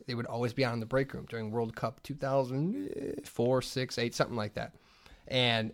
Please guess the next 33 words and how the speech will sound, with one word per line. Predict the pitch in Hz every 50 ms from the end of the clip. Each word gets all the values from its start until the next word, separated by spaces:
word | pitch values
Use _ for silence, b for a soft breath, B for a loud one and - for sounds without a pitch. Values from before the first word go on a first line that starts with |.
| - - -
they | 123 139 147
had | 160 160 143 131
their | 127 120 113
teams. | - - - 202 196 190 185 190 190 185 170 - b b b b b b b b
I | 139 143
learned | 147 143 139 135 123
the | 110
people | - 151 139 131 131
on | 123 123
their | 120 113
teams, | - - - 185 175 175 175 175 175 160 -
and | 131 117 113
I | 117 110
would | 110 110
watch | 131 151 160 165 165 -
it | 165
with | 170 165 160
them, | 165 143
try | 127 - 151 147
to | 151
get | 147 147 135
excited. | 127 - 147 139 139 143 151 151 147 b b b b b b b b b
And | - 139 147
then | 151 143
I | 123 135 139
just, | 139 135 139 - - -
after, | 131 - - 165
like, | 143 135 - - _ - - -
four | 196 196 180 151
games, | 151 156 160 160 139
I | 143
was | 139 131
like, | 127 - -